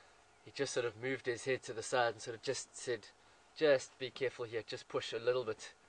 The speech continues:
and make a bit of distance here." Look at that, all three similar in age.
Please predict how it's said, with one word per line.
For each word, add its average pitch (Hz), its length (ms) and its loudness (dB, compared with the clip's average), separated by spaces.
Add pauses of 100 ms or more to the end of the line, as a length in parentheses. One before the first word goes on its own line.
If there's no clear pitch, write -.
(640)
and 110 100 -16
make 113 240 -4
a 107 40 -14
bit 104 140 -2
of 95 80 -8
distance 104 400 -4
here." 101 160 2 (3250)
Look 123 120 -12
at 127 120 -8
that, - 60 -12
all 127 180 -2
three 113 400 -10 (2500)
similar 156 200 2
in 139 120 -2
age. 101 480 0